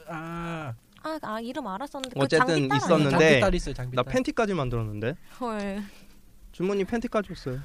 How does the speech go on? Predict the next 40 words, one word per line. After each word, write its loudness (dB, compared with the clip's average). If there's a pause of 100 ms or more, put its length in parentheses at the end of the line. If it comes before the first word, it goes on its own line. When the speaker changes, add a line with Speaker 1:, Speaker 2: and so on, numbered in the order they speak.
(120)
Speaker 1:
아, 2
뭔 4
Speaker 3:
네. 2
Speaker 1:
놈의 4
그 0
주머니에 2
팬티가 2
많아요, 6
그쪽으로. 6
Speaker 3:
그러게 10
말이야. 8
Speaker 1:
<laughs> -4
아, 6 (140)
자이로님 4
모르겠지만 4
이, 4 (960)
이 2
샵 4
벌써 2
내가 6
지금 2
팬티 2
얘기하면 2
두 -8
번 4
들었어요, 0
지금. 0
Speaker 2:
음. 0
Speaker 3:
우리, -4
우리는 -2
Speaker 1:
음. -6
Speaker 3:
팬티 0
주문 2
은근히 0
많아요. -4 (640)
Speaker 1:
이것들이 -8
진짜 -6
무슨 -8
팬티를 -2
자-, -4